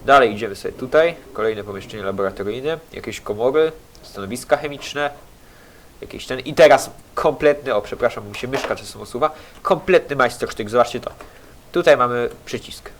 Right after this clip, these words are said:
Wiecie, co ten przycisk robi? Wiecie, co robi ten mechanizm? Zaraz wam pokażę, patrzcie. Patrzcie.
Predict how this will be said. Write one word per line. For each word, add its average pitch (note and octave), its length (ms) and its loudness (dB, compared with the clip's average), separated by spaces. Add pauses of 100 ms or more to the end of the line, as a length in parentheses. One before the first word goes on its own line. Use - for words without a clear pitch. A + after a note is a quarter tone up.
(100)
Wiecie, C3 200 -8
co - 60 -12
ten C3+ 100 -2
przycisk B2+ 340 -8
robi? C3 260 2 (240)
Wiecie, - 200 -10
co C3+ 100 -4
robi B2+ 160 -4
ten B2+ 140 -6
mechanizm? C3+ 480 -4 (2000)
Zaraz A2 200 2
wam G#2+ 100 -10
pokażę, G2 380 -10
patrzcie. - 320 -12 (1200)
Patrzcie. - 380 -8